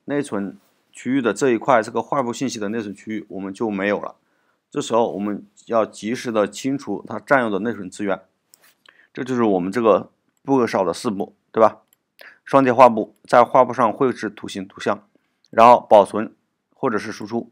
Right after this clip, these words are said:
然后再销毁这个图片对象。好，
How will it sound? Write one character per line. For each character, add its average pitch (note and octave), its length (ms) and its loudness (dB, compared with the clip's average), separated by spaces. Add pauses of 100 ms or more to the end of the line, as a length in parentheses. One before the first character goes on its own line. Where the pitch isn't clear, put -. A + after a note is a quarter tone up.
(140)
然 G#2+ 120 8
后 A2 140 6
再 A2 220 4
销 A#2+ 360 4
毁 A#2+ 200 -6
这 A#2 100 -4
个 G#2+ 80 2
图 G#2 160 -10
片 G#2 220 -10
对 - 120 -10
象。 G2+ 220 -8 (1300)
好， - 300 -4